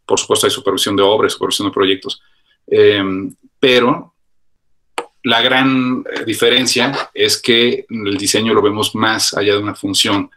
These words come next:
eh, de un programa arquitectónico, y ahí pueden ver un poco los resultados. Ahora, esta mentalidad, esta percepción, eh, o esta capacidad de diseño se puede transmitir. Cuando en, les pregunto eso a los alumnos,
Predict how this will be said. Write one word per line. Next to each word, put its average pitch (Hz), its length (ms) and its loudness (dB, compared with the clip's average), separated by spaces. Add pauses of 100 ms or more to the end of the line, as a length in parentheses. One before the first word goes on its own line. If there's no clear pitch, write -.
(320)
eh, 98 400 2
de 95 60 -2
un 101 100 -2
programa 101 280 2
arquitectónico, 117 760 2
y 98 100 -2
ahí 95 80 -2
pueden 98 320 -2
ver 95 120 0
un 90 80 -8
poco 90 160 -6
los 90 120 -2
resultados. - 580 -8 (360)
Ahora, 101 420 -2 (240)
esta 156 220 2
mentalidad, 113 680 2
esta 131 460 0
percepción, 117 680 -2 (640)
eh, 104 320 6
o - 100 2
esta - 200 -2
capacidad 110 360 0
de 110 60 2
diseño 110 320 -2
se - 140 0
puede 135 520 2
transmitir. 104 560 -2 (1400)
Cuando 113 240 2
en, 135 180 4 (200)
les 117 160 2
pregunto 170 320 4
eso 185 120 4
a 151 40 2
los 131 120 -2
alumnos, 131 540 2